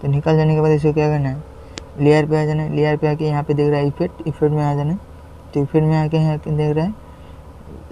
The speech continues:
लेनार्ड मिक्स, mix को इसको op-, open कर लेना है। इसको effect को सिलेक्ट कर लेना है। select करने के बाद इसे क्या करना है,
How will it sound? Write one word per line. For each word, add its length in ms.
लेनार्ड 420
मिक्स, 540
mix 460
को 200
इसको 240
op-, 180
open 260
कर 80
लेना 220
है। 140
इसको 300
effect 240
को 80
सिलेक्ट 320
कर 80
लेना 200
है। 100
select 280
करने 200
के 60
बाद 100
इसे 200
क्या 220
करना 180
है, 140